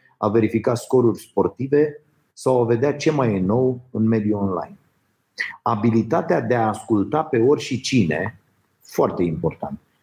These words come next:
abilitatea de a asculta pe oricine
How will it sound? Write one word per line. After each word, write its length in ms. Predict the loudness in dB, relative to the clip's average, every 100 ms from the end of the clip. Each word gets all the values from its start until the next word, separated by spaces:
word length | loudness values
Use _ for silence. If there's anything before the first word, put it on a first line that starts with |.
| _
abilitatea 720 | -6 -2 0 0 0 -2 0
de 120 | 0 0
a 40 |
asculta 400 | -2 -4 -2 -2
pe 100 | 2
oricine 800 | 2 2 -2 -4 -2 0 0